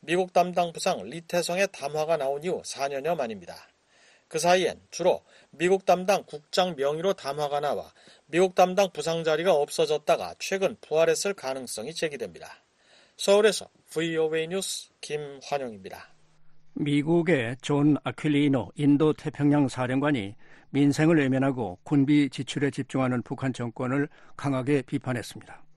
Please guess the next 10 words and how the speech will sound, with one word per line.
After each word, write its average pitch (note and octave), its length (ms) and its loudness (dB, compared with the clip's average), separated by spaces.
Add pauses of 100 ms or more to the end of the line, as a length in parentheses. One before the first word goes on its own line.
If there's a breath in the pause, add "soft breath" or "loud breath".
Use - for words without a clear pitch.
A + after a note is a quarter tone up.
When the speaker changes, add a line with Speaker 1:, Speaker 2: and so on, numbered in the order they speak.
(760 soft breath)
Speaker 2:
미국 D3+ 300 2
인도 C#3+ 280 2
태평양 E3 420 2
사령부가 C#3 540 -2
이십사 B2+ 480 -6
일 G2 240 -8
브이오에이에 C3+ 600 0
확인한 C#3+ 440 0
내용에 B2 240 -2
따르면, C3 420 0